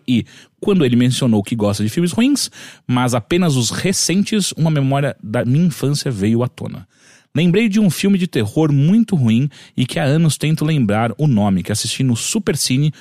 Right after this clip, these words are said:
quando tinha uns nove anos. Isso é dois mil e três, dois mil e quatro. Caralho, a, a faixa etária que escuta a gente, às vezes, é, me bate. <laughs> Já procurei algumas vezes na internet, porém nunca o achei.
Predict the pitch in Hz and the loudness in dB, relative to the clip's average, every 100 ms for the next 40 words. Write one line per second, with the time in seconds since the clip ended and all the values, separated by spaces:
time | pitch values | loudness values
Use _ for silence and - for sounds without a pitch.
0 | - _ 147 143 - 175 139 113 151 220 | -18 _ -2 0 0 2 2 0 0 2
1 | 202 147 95 85 - - 165 - 127 117 | 2 2 0 -2 -8 -4 -4 -4 -2 0
2 | 110 107 113 120 110 98 92 - - - | 0 -2 -2 0 0 -2 -4 -10 -14 -20
3 | _ _ _ - - _ _ _ - - | _ _ _ -20 -20 _ _ _ -16 -10
4 | 90 - - 85 65 - - - - - | -10 -10 -12 -12 -14 -20 -16 -10 -8 -6
5 | 113 98 - 80 - 80 82 92 85 90 | -4 -4 -4 -8 -6 -4 -4 -4 -4 -4
6 | 85 87 - - - - - 185 185 135 | -6 -8 -14 -20 -20 -20 -8 -4 -2 -2
7 | - - 247 277 269 262 262 - - 113 | -4 -4 -4 -4 -6 -6 -8 -12 -8 -2
8 | 156 202 240 - 202 220 175 190 233 156 | 0 0 0 2 4 4 2 2 2 2
9 | 190 190 190 170 123 107 - 190 165 196 | 2 0 0 0 0 -2 -2 2 4 4
10 | 208 185 196 262 269 - 254 - 254 233 | 4 6 4 4 2 0 -4 -2 -2 -2
11 | - 135 | -2 0